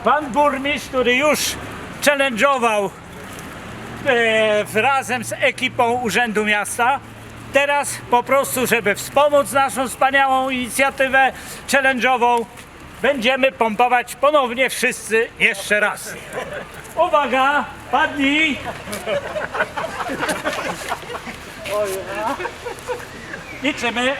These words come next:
Raz, dwa, trzy, cztery,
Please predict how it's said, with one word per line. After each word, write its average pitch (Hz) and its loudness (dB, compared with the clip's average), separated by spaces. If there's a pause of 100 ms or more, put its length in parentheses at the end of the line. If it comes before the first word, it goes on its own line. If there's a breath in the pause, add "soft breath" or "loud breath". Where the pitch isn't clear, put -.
Raz, 294 2 (1400)
dwa, 226 0 (1160)
trzy, - 2 (1040)
cztery, 285 2